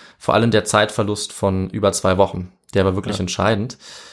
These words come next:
Speaker 1: Ähm, und ja, es war einfach keine Abkürzung.
Speaker 2: Mhm.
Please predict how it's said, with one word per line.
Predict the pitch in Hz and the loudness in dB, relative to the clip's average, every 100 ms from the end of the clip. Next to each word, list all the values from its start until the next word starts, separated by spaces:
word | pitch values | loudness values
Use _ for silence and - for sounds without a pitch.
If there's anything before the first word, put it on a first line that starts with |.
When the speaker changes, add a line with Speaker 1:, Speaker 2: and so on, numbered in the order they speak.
| - _ | -20 _
Speaker 1:
Ähm, | 104 98 98 98 98 | 0 2 2 0 -2
und | 98 90 - | -4 -4 0
ja, | 92 | 0
es | 90 | 2
war | 95 | 2
einfach | 92 95 | 0 -2
keine | 90 85 | -2 -2
Abkürzung. | 85 - - - 107 | -2 -6 -8 -6 -4
Speaker 2:
Mhm. | 110 101 | -2 -4